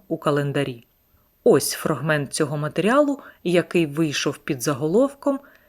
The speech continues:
«Великодні ласощі можуть довести людину до божевілля». Від жахливих кольорів цих ласощів знудить навіть великоднього зайця.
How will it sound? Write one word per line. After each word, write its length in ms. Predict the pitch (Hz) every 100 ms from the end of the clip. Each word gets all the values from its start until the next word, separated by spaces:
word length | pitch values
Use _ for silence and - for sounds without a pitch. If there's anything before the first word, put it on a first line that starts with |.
| _
«Великодні 800 | 147 165 165 156 - 135 - 147
ласощі 640 | 135 160 202 - 247 - 269
можуть 400 | 254 254 254 208
довести 520 | 247 247 240 - 240
людину 540 | 233 202 240 226 247 180
до 220 | 147 175
божевілля». 680 | 180 160 147 131 123 120 123 _ _ _ _ _ _ _ _ _ _ -
Від 240 | 147 165
жахливих 580 | 143 170 - 175 156 160
кольорів 480 | - 170 175 156 -
цих 380 | - - 147 190
ласощів 560 | 269 285 294 - 269 - -
знудить 640 | 147 147 180 208 240 240
навіть 460 | 240 247 240 - -
великоднього 720 | 156 160 175 185 156 175 175
зайця. 560 | 143 135 131 117 -